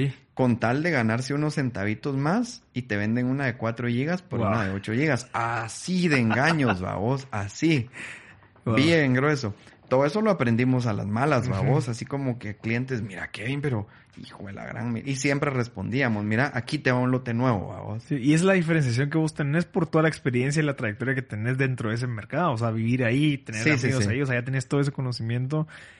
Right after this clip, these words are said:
Speaker 2: que iba a mi, a mi otra pregunta, que quisiera que, que me ayudaras a expandirlo, pero tu esposa,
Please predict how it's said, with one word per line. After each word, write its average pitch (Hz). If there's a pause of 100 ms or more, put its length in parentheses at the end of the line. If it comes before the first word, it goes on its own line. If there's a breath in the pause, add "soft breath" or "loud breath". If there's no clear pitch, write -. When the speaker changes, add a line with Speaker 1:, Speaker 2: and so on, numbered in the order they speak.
(260 loud breath)
Speaker 2:
que 131
iba 147
a 156
mi, 143
a 127
mi 123
otra 123
pregunta, 143
que 113
quisiera 131
que, 143 (100)
que 135
me 120
ayudaras 113
a 151
expandirlo, 139
pero 113
tu 113
esposa, 180